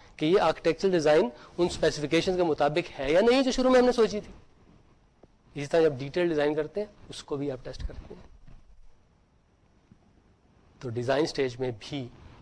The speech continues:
ٹیسٹنگ کی ضرورت ہے۔ اب کیا بس اور کسی اسٹیج میں ٹیسٹنگ کی ضرورت تو نہیں ہے؟ پلاننگ اسٹیج،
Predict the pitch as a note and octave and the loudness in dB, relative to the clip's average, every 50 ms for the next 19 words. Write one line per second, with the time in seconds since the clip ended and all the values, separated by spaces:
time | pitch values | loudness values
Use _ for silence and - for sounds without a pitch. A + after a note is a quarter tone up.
0 | _ _ _ _ _ _ - B2+ A#2+ - - - B2 A#2 B2 - _ - A#2+ A2+ | _ _ _ _ _ _ -14 -14 -14 -12 -10 -10 -10 -10 -10 -14 _ -14 -12 -12
1 | A#2+ A2+ A#2 A#2 A2+ _ - _ _ _ _ _ _ _ _ _ _ _ _ _ | -10 -12 -12 -16 -16 _ -20 _ _ _ _ _ _ _ _ _ _ _ _ _
2 | _ _ _ _ _ _ _ _ _ _ _ _ _ _ _ _ _ _ _ _ | _ _ _ _ _ _ _ _ _ _ _ _ _ _ _ _ _ _ _ _
3 | - D3 C3+ C3+ E3+ D#3 C#3+ G3 F3+ - - - - - - - - - _ _ | -8 -8 -6 0 0 2 4 4 4 4 0 -6 -6 -10 -14 -18 -20 -20 _ _
4 | _ _ _ _ _ _ _ _ _ _ _ _ _ _ _ _ _ _ _ _ | _ _ _ _ _ _ _ _ _ _ _ _ _ _ _ _ _ _ _ _
5 | _ _ - C3+ C3 D3 C#3+ D#3 E3+ C#3+ - D#3+ D3+ D3+ D#3 D3 D#3 C#3 - D#3 | _ _ -8 -6 -6 -6 -4 -6 -6 -2 0 0 0 0 0 -2 -2 -4 -4 -6
6 | D#3 D#3 D3+ D3+ D3+ - - D#3+ F3+ G3 F3+ - _ _ _ _ _ _ _ _ | -6 -4 -2 -2 -2 -2 -2 -4 -4 -4 -8 -14 _ _ _ _ _ _ _ _
7 | _ _ _ _ _ _ _ _ _ _ _ _ _ _ _ _ _ _ _ _ | _ _ _ _ _ _ _ _ _ _ _ _ _ _ _ _ _ _ _ _
8 | _ _ _ _ _ _ _ _ _ _ _ _ _ _ _ _ _ - - - | _ _ _ _ _ _ _ _ _ _ _ _ _ _ _ _ _ -20 -16 -14
9 | A#2 G#2+ - _ _ _ _ _ _ _ _ _ _ _ _ _ _ _ _ _ | -14 -14 -16 _ _ _ _ _ _ _ _ _ _ _ _ _ _ _ _ _
10 | _ _ _ _ _ _ _ _ _ _ _ _ _ _ _ _ _ _ _ _ | _ _ _ _ _ _ _ _ _ _ _ _ _ _ _ _ _ _ _ _
11 | _ _ _ _ _ _ _ _ _ - _ - - - D#3+ F3+ G3+ A#3 B3+ B3 | _ _ _ _ _ _ _ _ _ -20 _ -14 -2 2 4 6 6 6 6 4
12 | - - - E3+ D3 B2+ | 4 2 2 2 0 0